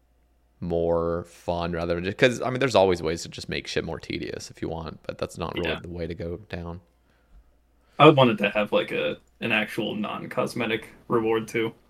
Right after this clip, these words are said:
Speaker 1: Oh, really? What would, what, what are your thoughts? Like, an actual
Speaker 2: I don't know,
Speaker 1: improved
Speaker 2: just, like, a
Speaker 1: Infernal
Speaker 2: couple
Speaker 1: Cape?
Speaker 2: more strength bonus or
Speaker 1: Okay.
Speaker 2: something on your Infernal Cape. Just something
Speaker 1: Yeah.
Speaker 2: non-cosmetic.
Speaker 1: Make it, make it, like, more black, the, uh,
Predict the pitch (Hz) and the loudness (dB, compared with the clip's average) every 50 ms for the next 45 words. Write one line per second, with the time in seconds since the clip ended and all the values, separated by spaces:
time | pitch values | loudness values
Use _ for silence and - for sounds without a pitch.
0 | _ _ _ _ _ _ _ _ _ _ _ _ - - - 95 104 113 107 87 | _ _ _ _ _ _ _ _ _ _ _ _ -6 2 6 8 10 10 8 6
1 | 85 87 87 90 95 101 101 90 73 78 80 - - _ _ _ _ _ _ _ | 2 -2 0 4 6 6 6 6 4 0 -4 -12 -14 _ _ _ _ _ _ _
2 | _ _ _ _ _ _ _ _ _ _ _ _ _ _ _ _ _ - - - | _ _ _ _ _ _ _ _ _ _ _ _ _ _ _ _ _ -12 -4 0
3 | 92 92 95 98 92 90 87 - 95 92 90 87 90 92 87 90 87 82 - - | 2 4 4 4 4 2 2 2 2 2 2 2 0 0 2 2 0 0 2 2
4 | 87 90 90 87 - - - - 87 87 - - 90 - - - 92 92 - - | 2 4 2 0 -2 -6 -14 -12 -12 -8 -4 -4 -4 -2 0 0 0 0 2 6
5 | - 175 - 117 104 - 98 92 90 - - - 123 113 113 - 104 120 117 120 | 8 8 8 8 6 2 2 2 4 4 8 8 8 8 8 6 4 4 4 4
6 | 113 110 110 110 104 - - 104 104 107 - - 110 107 110 104 - - - 90 | 2 0 0 0 0 -2 -2 -4 -4 -4 -4 -4 -4 -2 -2 -2 -4 -2 -2 0
7 | - - - - - - - - _ _ _ _ _ _ - 120 110 110 107 107 | 0 0 -2 -2 -4 -6 -8 -10 _ _ _ _ _ _ -6 -4 -2 0 0 -2
8 | 104 - 110 107 107 104 - 110 110 - _ _ - - 147 143 - - - - | -2 -2 -2 -4 -4 -4 -2 -4 -4 -4 _ _ 2 4 4 4 4 -2 -8 -14
9 | - - - - - - - - - - 131 123 113 - - - - 101 - - | -20 -20 -16 -10 -8 -6 -4 2 6 8 8 8 8 4 -2 -6 -6 -6 -10 -14
10 | - _ _ _ - - - - - - - - 107 - - - - - - - | -18 _ _ _ -8 -6 -4 -4 -4 -6 -6 -6 -6 -6 -6 -8 -8 -8 -6 0
11 | - 101 104 - - - - 107 104 107 107 123 113 117 110 95 101 95 92 92 | 4 4 6 6 6 4 4 4 4 6 6 6 8 8 6 6 6 6 6 6
12 | 87 82 92 87 87 87 87 87 85 85 - - - - - - 87 82 - 85 | 6 4 4 4 4 4 4 4 2 0 -4 -10 -16 -16 -16 -12 -6 -4 -2 -2
13 | 87 85 85 85 85 87 | -2 -2 -2 -2 -4 -4